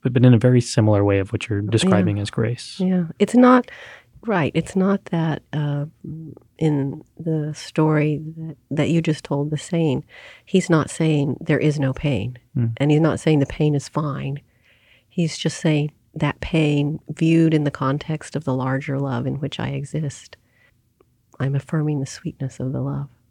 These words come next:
Speaker 1: Mm.
Speaker 2: It's a very powerful but counterintuitive way to think about, um, pain and suffering.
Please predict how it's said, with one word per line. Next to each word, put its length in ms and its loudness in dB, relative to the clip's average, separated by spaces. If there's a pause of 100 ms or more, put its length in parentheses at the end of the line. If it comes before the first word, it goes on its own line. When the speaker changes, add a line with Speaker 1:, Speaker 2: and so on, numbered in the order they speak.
(240)
Speaker 1:
Mm. 160 0 (680)
Speaker 2:
It's 160 -4
a 40 0
very 260 4 (200)
powerful 560 2
but 180 -2
counterintuitive 1120 4
way 320 2
to 140 -8
think 280 -4
about, 360 -4 (680)
um, 400 -2
pain 300 -2
and 120 -2
suffering. 520 -6